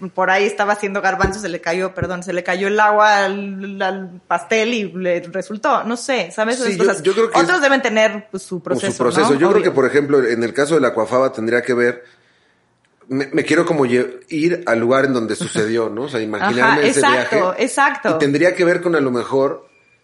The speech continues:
Speaker 2: la observación. Yo, yo siempre he sentido que los que, los que cocinamos tenemos que ser muy observadores. Y si tú ves el aquafaba,
Speaker 1: Ujú.
Speaker 2: si, si te detienes a observarla un segundo,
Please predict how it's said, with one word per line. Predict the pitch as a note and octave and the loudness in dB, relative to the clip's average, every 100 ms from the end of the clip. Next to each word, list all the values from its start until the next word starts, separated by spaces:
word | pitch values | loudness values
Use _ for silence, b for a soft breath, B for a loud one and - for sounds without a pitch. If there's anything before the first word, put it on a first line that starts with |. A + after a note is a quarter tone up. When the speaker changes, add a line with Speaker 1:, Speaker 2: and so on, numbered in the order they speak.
| _ | _
Speaker 2:
la | B2+ B2 | 0 0
observación. | - B2 A2 G#2 C#3 C3 G2 - | 0 0 0 0 0 0 -2 -4
Yo, | A#2+ D3+ C#3+ | -2 -2 0
yo | D3+ | 0
siempre | F3+ F3 | 0 0
he | |
sentido | E3 D3+ D#3 D#3 | -2 0 0 2
que | B2 | 0
los | A2+ A2 | -2 -4
que, | G#2+ A2 G#2 - | -4 -4 -4 -6
los | G#2+ | -8
que | - | -8
cocinamos | G2 A2 A#2 C#3 C#3+ D#3 | -6 -4 0 0 0 -2
tenemos | C3+ C3 A#2 | -2 -4 -4
que | |
ser | C3 | -4
muy | A#2+ B2 | -2 -2
observadores. | - G#2 G#2 A2 G#2 D#2 - b b b b b _ | -2 -2 0 0 -2 -6 -18 b b b b b _
Y | C#3+ | -6
si | D#3+ D3+ | -6 -4
tú | A#3 | 2
ves | A3+ - - - _ _ _ _ | 2 2 -2 -14 _ _ _ _
el | C3 B2+ | 0 0
aquafaba, | A2+ G#2+ G#2 C3 G2+ A2+ F3 | 0 -2 0 0 0 -2 -6
Speaker 1:
Ujú. | F#3+ F3 D#3 _ _ _ | -8 -8 -12 _ _ _
Speaker 2:
si, | - B2 | -8 -8
si | A#2+ B2 | -6 -8
te | - B2 | -2 0
detienes | A#2+ E3+ A3 | 2 2 0
a | F#3 | 0
observarla | D3 B2 C3+ D#3+ C#3+ | 0 2 2 2 0
un | C#3+ | 0
segundo, | C3+ A2+ G2+ F#2+ - | -2 -2 -4 -8 -10